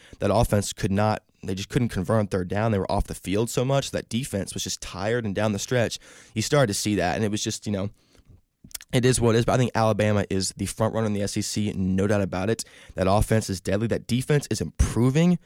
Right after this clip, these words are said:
They're gonna be tough down the stretch. Talking about another team in the top five. Actually, we'll get to that in a minute.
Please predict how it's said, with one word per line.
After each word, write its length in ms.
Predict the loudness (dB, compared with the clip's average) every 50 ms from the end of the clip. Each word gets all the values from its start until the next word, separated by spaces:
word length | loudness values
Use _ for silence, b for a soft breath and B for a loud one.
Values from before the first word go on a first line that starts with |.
| b b b b b b b b b b -2
They're 200 | 2 2 4 6
gonna 120 | 4 4
be 100 | 4 2
tough 260 | 2 2 2 2 4
down 100 | 2 2
the 80 | 2 0
stretch. 420 | 0 2 4 4 4 2 0 -6 -6
Talking 260 | -4 -2 -2 0 0 0
about 140 | 0 2
another 480 | 2 2 2 0 2 2 2 2 0 0
team 520 | -4 -4 -6 -4 -2 -2 -2 -4 -6 -10 -14 _ _ -6
in 120 | -4 -2
the 80 | -2 -2
top 320 | -4 -4 -4 -4 -4 -4
five. 400 | -4 -4 -2 -2 -2 -4 -6 -10 _ b b b b b b b
Actually, 220 | b -6 -4 -4 -6
we'll 40 | -6
get 80 | -4
to 60 | -2
that 60 | -2 0
in 60 | 0
a 20 |
minute. 160 | 0 0 -2